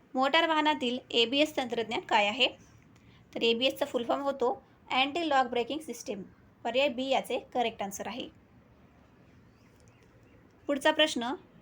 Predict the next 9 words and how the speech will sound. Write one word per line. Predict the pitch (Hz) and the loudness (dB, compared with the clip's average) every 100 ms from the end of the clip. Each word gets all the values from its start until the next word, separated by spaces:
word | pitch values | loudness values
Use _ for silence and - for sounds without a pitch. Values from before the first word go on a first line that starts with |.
| - | -2
वाहनावरील | 247 269 294 330 320 311 | 4 4 6 6 6 6
दोन्ही | 277 269 277 | 4 2 4
बाजूला | 285 262 285 | 2 2 0
मागे | 262 214 214 | 2 0 0
बघण्यासाठी | 226 226 254 277 254 226 233 - - | -4 -4 -4 -4 -4 -6 -10 -16 -6
लावलेला | 254 254 277 302 | 4 4 6 2
जो | 311 311 | 2 0
आरसा | - 311 359 | 2 0 0
असतो, | 254 - 214 226 | -2 -4 -8 -8